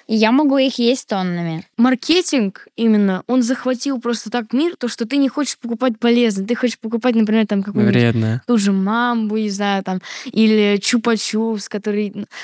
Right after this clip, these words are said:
Speaker 2: а вот именно те, которые полезны, их никак не продвигают, не рекламируют. И это очень как-то тревожит, потому что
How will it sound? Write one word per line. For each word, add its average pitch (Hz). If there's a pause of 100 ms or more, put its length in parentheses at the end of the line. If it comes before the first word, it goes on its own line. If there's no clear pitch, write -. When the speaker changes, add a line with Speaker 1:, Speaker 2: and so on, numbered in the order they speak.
Speaker 2:
а 208
вот 233
именно 269
те, 285
которые 254
полезны, 277
их 220
никак 247
не 220 (120)
продвигают, 220
не 233
рекламируют. 262 (400)
И 226 (180)
это 262
очень 254
как-то 247 (160)
тревожит, 277
потому 220
что 220